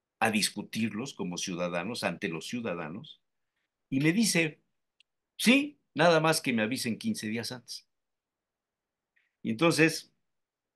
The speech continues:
<laughs> pues yo le escribí a, a Riestra, ma,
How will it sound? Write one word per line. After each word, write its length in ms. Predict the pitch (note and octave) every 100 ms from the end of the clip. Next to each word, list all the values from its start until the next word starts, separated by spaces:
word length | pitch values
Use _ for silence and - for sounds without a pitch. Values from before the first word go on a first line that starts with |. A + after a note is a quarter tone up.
| _ _ -
<laughs> 180 | - -
pues 160 | - _ - - _ _ _ _ _ _ G#2+
yo 100 | C3+
le 60 | D#3+
escribí 480 | - G#2 G2 A#2 A2+
a, 300 | D#2+ - - _ _ _ _ -
a 100 | F#2+
Riestra, 440 | D3 G#3 - A2
ma, 220 | F2 -